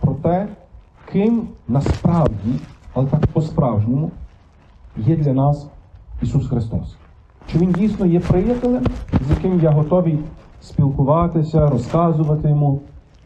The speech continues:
навіть плакати, розповісти то, що найбільше болить. Так? Оце то, що Господь сьогодні просить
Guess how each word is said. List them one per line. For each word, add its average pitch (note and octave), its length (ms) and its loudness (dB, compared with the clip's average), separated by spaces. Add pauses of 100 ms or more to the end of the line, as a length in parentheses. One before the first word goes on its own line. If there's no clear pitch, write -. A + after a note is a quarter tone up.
(160)
навіть E3+ 300 2
плакати, F3 680 0 (960)
розповісти D3+ 500 2
то, E3 240 0
що D#3 180 -2
найбільше B2+ 600 2
болить. D#3+ 440 0 (320)
Так? - 160 -6 (680)
Оце G#3+ 480 0 (480)
то, F3 120 2
що E3+ 200 0
Господь C#3+ 440 0
сьогодні C3 340 0
просить B2 560 -2